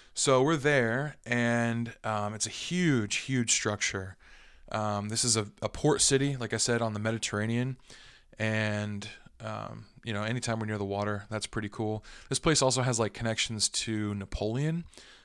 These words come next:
Uh, it's one of the few places that was able to turn him back from the water, so that's really neat. Uh, and everywhere in this whole fortress, I mean, it really does give you the sense of a fortress. Like, y-, it, it feels very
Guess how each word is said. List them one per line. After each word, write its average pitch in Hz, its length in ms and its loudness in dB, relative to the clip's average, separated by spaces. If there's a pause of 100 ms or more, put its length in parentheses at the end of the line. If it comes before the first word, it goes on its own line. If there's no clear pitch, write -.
Uh, 104 180 -2
it's 101 120 -2
one 113 140 0
of 101 40 -2
the 98 60 -4
few 107 220 -6
places 110 420 -2
that 104 120 -4
was 101 120 -6
able 104 160 -2
to 95 80 -4
turn 110 320 -6
him 104 180 -4
back 101 540 -10
from 104 200 -8
the 95 80 -8
water, 110 380 0
so 107 340 -2 (580)
that's 113 260 0
really 110 180 2
neat. 113 320 -2 (920)
Uh, 107 440 4
and 120 220 -2
everywhere 135 640 6
in 120 180 -2
this - 480 2 (220)
whole 147 420 0
fortress, - 800 -2 (440)
I - 60 -2
mean, 151 100 6
it 131 40 2
really 170 320 8
does 120 320 4
give 110 180 0
you 110 60 0
the 101 100 0
sense 107 300 0
of 98 80 -6
a 98 40 -2
fortress. - 560 -2
Like, - 160 -6
y-, 113 140 -2
it, 78 240 -10
it 120 160 0
feels 156 360 2
very 117 600 4